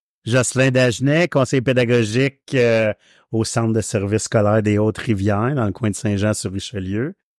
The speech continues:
Alors, j'ai trois dossiers principaux. Alors, je suis conseiller pédagogique ici. J'ai, euh, je fais un peu de maths aussi à l'occasion, mais surtout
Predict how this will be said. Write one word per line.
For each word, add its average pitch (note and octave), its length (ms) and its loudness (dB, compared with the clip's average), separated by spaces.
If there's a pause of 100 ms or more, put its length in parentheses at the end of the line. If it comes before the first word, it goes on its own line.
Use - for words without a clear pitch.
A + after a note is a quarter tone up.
(100)
Alors, A2+ 420 0
j'ai A2 180 0
trois C#3+ 360 2
dossiers C3 460 2
principaux. B2+ 480 0
Alors, A#2+ 180 2
je A2+ 60 -4
suis - 80 -16
conseiller B2 240 -2
pédagogique A2+ 420 -2
ici. A#2 560 -8 (420)
J'ai, A2 480 -2
euh, G#2+ 200 0
je - 100 -10
fais - 120 -2
un C#3 100 2
peu C#3 160 -2
de B2 40 -2
maths B2+ 380 -2
aussi B2 320 -4
à B2 60 4
l'occasion, A#2+ 640 0 (340)
mais C3+ 420 2
surtout - 460 -4